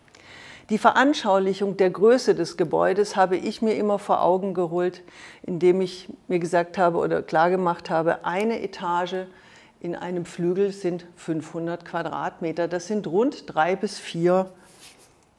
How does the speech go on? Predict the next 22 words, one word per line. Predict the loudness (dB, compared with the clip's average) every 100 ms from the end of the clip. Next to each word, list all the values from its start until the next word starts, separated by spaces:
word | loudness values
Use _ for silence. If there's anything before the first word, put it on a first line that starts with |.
| _ -18
Einfamilienhäuser. | -4 0 0 2 2 2 2 0 -2 -4 -4
Das | -6 -2
heißt, | -2 0
bezogen | -4 0 0 0
auf | -4 -4
die | -4
Gesamtnutzfläche | 0 0 0 -2 -4 -4 -8 -10 -6 -6
des | -6 -6
Gebäudes | -4 -2 -2 -2 -4
haben | -6 -2
wir | -2
rund | -2 -2
siebenhundertsechsundsechzig | -4 -6 -4 -4 -4 -4 -4 -6 -6 -10 -4 -6 -4 -8 -8 -8
Einfamilienhäuser | -4 -4 -4 -4 -2 -2 -2 -4 -4 -4 -4 -4 -6 -12 -20 _
auf | -14 -12
diesem | -10 -6 -6 -8 -6
Quartier | -4 -4 0 0
gebaut. | 0 2 2 2 -4 -10
Das | -10
ist | -12 -12
schon | -10 -10
ein | -8 -8